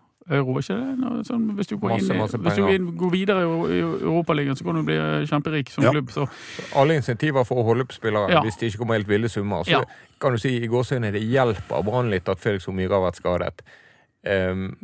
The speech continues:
Speaker 1: Ja.
Speaker 2: Eivind Helland var kanskje hetere for litt siden enn han er nå.
Speaker 1: Før han begynte å få røde kort, ja.
Speaker 2: Men det er klart at hvis noen virkelig har sett seg ut, Emil Kornvik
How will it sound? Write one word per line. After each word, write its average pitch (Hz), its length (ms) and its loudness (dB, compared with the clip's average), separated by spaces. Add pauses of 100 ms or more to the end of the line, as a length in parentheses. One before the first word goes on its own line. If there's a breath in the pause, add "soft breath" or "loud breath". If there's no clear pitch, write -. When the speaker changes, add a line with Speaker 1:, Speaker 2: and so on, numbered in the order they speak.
(120)
Speaker 1:
Ja. 135 180 0 (140)
Speaker 2:
Eivind 120 300 2
Helland 110 460 2
var 120 240 4
kanskje 104 500 -2
hetere 110 640 2
for 92 640 -6
litt 101 260 -2
siden 90 300 -6
enn 87 120 -2
han 90 140 0
er 90 60 -2
nå. 92 300 -4 (120)
Speaker 1:
Før 160 140 -2
han 135 100 0
begynte 123 160 -2
å 113 60 -4
få 120 100 0
røde 120 200 2
kort, - 320 -4
ja. - 80 -18 (180)
Speaker 2:
Men 117 140 0
det 127 80 2
er - 100 -4
klart 131 260 0
at 90 200 0
hvis 90 180 -4
noen 120 400 -4
virkelig 120 540 -2
har 95 100 0
sett 90 220 -6
seg 104 180 -10
ut, 98 220 -6
Emil 90 200 -2
Kornvik 87 600 -6